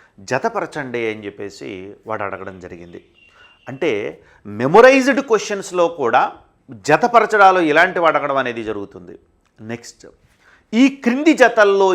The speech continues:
ఏ జతలు తప్పు అని చెప్పి ఒక మూడు జతలు ఇచ్చి, వాటికి సంబంధించి లేదా భిన్నమైనది ఏమిటి అని అడిగి, మెమరీ బేస్డ్‌లో కూడా టోటల్ నాలెడ్జ్ని వాడు చెక్ చేస్తున్నాడో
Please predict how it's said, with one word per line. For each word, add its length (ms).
ఏ 20
జతలు 300
తప్పు 320
అని 160
చెప్పి 320
ఒక 80
మూడు 180
జతలు 280
ఇచ్చి, 260
వాటికి 440
సంబంధించి 300
లేదా 180
భిన్నమైనది 520
ఏమిటి 280
అని 140
అడిగి, 280
మెమరీ 380
బేస్డ్‌లో 480
కూడా 240
టోటల్ 460
నాలెడ్జ్ని 560
వాడు 220
చెక్ 220
చేస్తున్నాడో 600